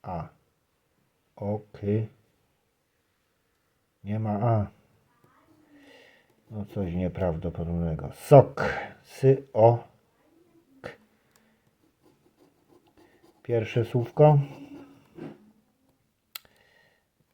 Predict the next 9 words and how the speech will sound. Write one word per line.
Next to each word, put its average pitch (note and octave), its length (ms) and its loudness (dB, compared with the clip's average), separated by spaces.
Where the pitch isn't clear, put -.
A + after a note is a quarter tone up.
Tu G#2 120 -10
nie G2+ 140 0
ma F#2+ 160 -2
A, G#2 180 0
to F2 100 -8
już E2 160 -4
można E2 320 -4
skreślić. A#2 1080 -6
Klif. - 640 -8